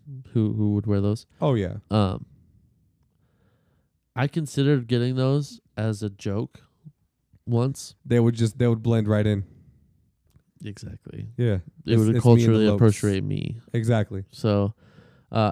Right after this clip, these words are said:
Speaker 1: and they're like a hundred dollars, so definitely wasn't worth the joke.
Speaker 2: Yeah, it definitely not worth the joke. So when I went to go buy my Oaks, I was like, I don't know, man, 'cause, like, I'm not somebody who just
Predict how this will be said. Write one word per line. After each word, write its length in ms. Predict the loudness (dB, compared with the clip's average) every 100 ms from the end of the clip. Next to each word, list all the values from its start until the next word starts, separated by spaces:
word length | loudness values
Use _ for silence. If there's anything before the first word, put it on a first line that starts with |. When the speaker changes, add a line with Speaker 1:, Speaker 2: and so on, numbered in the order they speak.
| 0
Speaker 1:
and 240 | 0 2
they're 140 | 4 4
like 180 | 4
a 100 | 2
hundred 440 | 0 0 2 4 4
dollars, 480 | 4 4 4 2 0
so 680 | -10 -4 2 4 4 2 -4 _ -20 -20 _ _
definitely 340 | 0 0 0 2
wasn't 320 | 2 2 0
worth 240 | -2 -4
the 80 | -6
joke. 360 | -6 -8 -8 -14 -20 _ _
Speaker 2:
Yeah, 180 | -4 -2
it 180 | -2 0
definitely 320 | 2 2 0
not 60 | 0
worth 120 | -2
the 60 | -2
joke. 280 | -4 -4 -4
So 180 | -4 -2
when 120 | -2
I 40 |
went 120 | -2 -4
to 80 |
go 100 | -6
buy 200 | -4 -4 -4
my 180 | -6
Oaks, 400 | -4 -4 -4 -10
I 80 | -8
was 160 | -6 -6
like, 200 | -8 -10 _ _ _ _ _ _ _ _ _ _ -2
I 120 | -2
don't 140 | 0
know, 240 | 0 0 -2
man, 280 | -6 -8 -8
'cause, 140 | -6
like, 160 | -6 -6
I'm 160 | -4
not 200 | -4 -4
somebody 280 | -6 -4 -2
who 140 | -4
just 240 | -2 -6